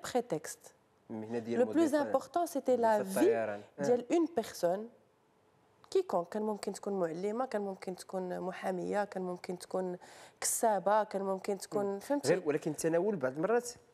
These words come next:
Speaker 2: إلا س-، كيخلي الإنسان كيحس بأنه ربما راه كاين توجه،
Speaker 1: مستهدف.
Speaker 2: كاين توجه بأنه كضرب مهنة معينة، في حين أنه
Speaker 1: ولكن باش كضربها؟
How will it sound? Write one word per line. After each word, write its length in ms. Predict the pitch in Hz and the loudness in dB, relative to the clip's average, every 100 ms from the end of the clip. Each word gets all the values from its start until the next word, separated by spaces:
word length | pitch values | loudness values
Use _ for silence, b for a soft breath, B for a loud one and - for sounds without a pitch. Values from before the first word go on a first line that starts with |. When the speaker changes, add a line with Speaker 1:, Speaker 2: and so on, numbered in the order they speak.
| - | -10
Speaker 2:
إلا 320 | 160 175 226 | -6 2 2
س-، 460 | 240 - - - - - 180 - - | 2 -4 -8 -10 -16 -18 -18 -18 -10
كيخلي 400 | 190 175 196 233 | -6 -6 -2 -4
الإنسان 420 | 240 202 196 233 | -2 -4 -2 -4
كيحس 920 | 233 208 202 196 196 190 175 - 240 180 | -2 -4 -4 -6 -6 -8 -8 -6 -6 -4
بأنه 280 | 202 196 | -4 -2
ربما 640 | 202 131 135 151 180 202 196 | -2 -2 -2 -2 -4 -4 -2
راه 240 | 185 175 165 - b b b | -2 -4 -6 -16 b b b
كاين 120 | 214 | 0
توجه، 80 | 214 | 2
Speaker 1:
مستهدف. 600 | 208 277 196 196 190 - _ _ | 4 4 4 0 -2 -10 _ _
Speaker 2:
كاين 160 | - 180 | -2 2
توجه 320 | 180 160 160 | 4 2 2
بأنه 420 | 170 151 160 175 | 0 0 2 0
كضرب 400 | 175 170 123 160 | 2 0 2 2
مهنة 220 | 165 151 | 2 2
معينة، 360 | 156 135 131 120 | 2 2 2 0
في 80 | 120 | 0
حين 140 | 151 | -2
أنه 180 | - - | 0 2
Speaker 1:
ولكن 220 | - - 415 403 381 359 285 | 2 0 -2 0 0 -2 0
باش 200 | 311 403 | -2 0
كضربها؟ 580 | - 311 254 226 208 185 | -2 0 0 -2 -6 -8